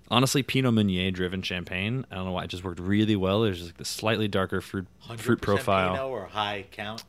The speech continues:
Speaker 1: I think it was, I mean, I, I wanna say it's Moussefis was the, was the one, and they're super strong Pinot Meunier
Speaker 2: Went great with that
Speaker 1: producers.
Speaker 2: dip.
Speaker 1: And it was insane. It had this saltiness kind of, um, this, the d-, darker fruit profile, which went nicely with the, sort of that earthy anchovy,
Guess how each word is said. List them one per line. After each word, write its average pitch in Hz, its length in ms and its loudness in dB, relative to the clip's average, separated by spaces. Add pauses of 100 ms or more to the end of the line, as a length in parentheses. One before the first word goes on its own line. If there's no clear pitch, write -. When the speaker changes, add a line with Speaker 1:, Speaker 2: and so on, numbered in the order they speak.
Speaker 1:
I 113 80 0
think 185 140 0
it 247 40 4
was, 143 340 2
I 107 80 0
mean, - 160 0
I, 98 160 -2
I - 60 -10
wanna 123 200 2
say 101 380 0
it's 90 160 -4
Moussefis 107 920 0
was 90 160 -4
the, 90 120 -2
was 90 200 -4
the 92 80 -2
one, 95 160 2
and 90 100 -2
they're 92 140 0 (140)
super 101 340 0
strong 90 360 -2
Pinot 82 440 -8 (120)
Meunier 87 300 -8
Speaker 2:
Went 82 180 -6
great 107 120 -8
with 101 60 -10
that 92 40 -12
Speaker 1:
producers. 90 480 -4
Speaker 2:
dip. - 80 -14
Speaker 1:
And 104 100 -4
it 113 40 2
was 110 100 4
insane. 104 380 2
It 87 180 -2
had 107 160 4
this 107 180 2
saltiness 107 480 2
kind 98 280 0
of, 95 240 -4 (400)
um, 87 380 2
this, 87 240 -4
the 87 220 -6
d-, - 160 -4 (120)
darker 95 300 2
fruit 107 200 0
profile, 92 460 2
which 92 160 0
went 90 120 -2
nicely 87 280 -4
with 87 120 -2
the, - 60 -18
sort 90 160 -4
of 87 60 -2
that 85 120 -2
earthy 87 340 -4
anchovy, 87 600 -2